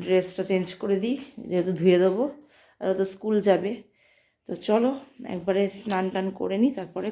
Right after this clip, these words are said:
কথা হচ্ছে। দেখো রেডি হয়ে গেছি, আর এদিকে রেডি হয়ে গেছে, এই যে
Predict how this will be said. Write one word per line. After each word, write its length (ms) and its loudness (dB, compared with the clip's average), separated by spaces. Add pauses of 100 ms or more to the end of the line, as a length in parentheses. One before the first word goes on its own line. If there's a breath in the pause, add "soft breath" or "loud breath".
কথা 220 -12
হচ্ছে। 260 -16 (680)
দেখো 360 2 (120)
রেডি 240 4
হয়ে 220 6
গেছি, 240 4 (1600)
আর 160 2
এদিকে 200 4 (200)
রেডি 220 4
হয়ে 200 8
গেছে, 180 -2 (100)
এই 120 -2
যে 80 2